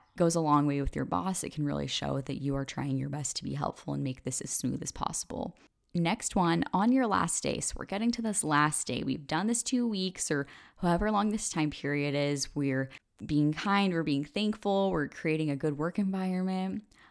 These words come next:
On this last day, they may wanna do something for you to celebrate, which is always super nice. But no matter what, make sure before you leave to thank your boss or manager and slash or manager before you head out the door.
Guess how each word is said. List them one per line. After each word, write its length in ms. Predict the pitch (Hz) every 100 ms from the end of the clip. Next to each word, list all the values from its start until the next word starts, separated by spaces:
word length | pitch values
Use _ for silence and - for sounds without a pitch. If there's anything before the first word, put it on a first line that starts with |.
| _
On 160 | 170 214
this 200 | 285 -
last 280 | 220 - -
day, 300 | 131 - -
they 380 | 165 165 165 - - _ _ _
may 260 | 185 180 170
wanna 180 | 175 170
do 140 | 165
something 300 | - 185 175
for 120 | -
you 120 | 165 143
to 80 |
celebrate, 420 | 143 - - - -
which 160 | 240
is 100 | 262
always 320 | - 269 262
super 280 | - 233 170
nice. 320 | 151 151 151
But 160 | - 190
no 100 | 208
matter 300 | 247 294 240
what, 260 | 156 151 - - - - -
make 200 | 254 -
sure 180 | 392
before 340 | 381 - 185 185
you 160 | 175
leave 240 | 156 143 147
to 120 | -
thank 320 | - 143 139
your 100 | 151
boss 560 | 147 127 120 135 147 - 147
or 100 | 139
manager 800 | 131 127 135 135 139 135 139 -
and 260 | 143 151 170
slash 400 | - - - 127
or 120 | - -
manager 600 | - - 143 - - -
before 220 | - 143
you 100 | 143
head 160 | 120 -
out 160 | 143
the 60 | -
door. 280 | - 98